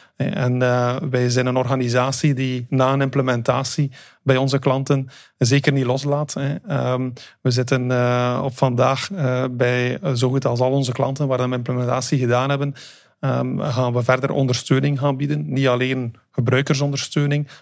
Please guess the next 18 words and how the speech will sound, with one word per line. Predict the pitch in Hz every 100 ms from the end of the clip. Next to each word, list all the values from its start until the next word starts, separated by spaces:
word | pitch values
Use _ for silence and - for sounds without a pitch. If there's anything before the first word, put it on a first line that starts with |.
| -
maar | 123
ook | 135 -
ondersteuning | 147 123 - - 135 139 143 170
in | 139
het | 123
optimaliseren | 151 143 151 135 127 120 123 135 135 131 - -
van | 127 127
hun | 131 123
businessprocessen. | 131 135 - 143 131 143 135 156 143 - - -
Ook | 143 -
in | 135
het, | 127 123
eh, | 131 123 123 - -
verder | 127 131 139 139
optimaliseren | 151 143 147 131 123 120 123 143
van | 139
hun | 135 127 131
informatiesystemen. | - 139 131 120 127 127 143 131 - 135 123 127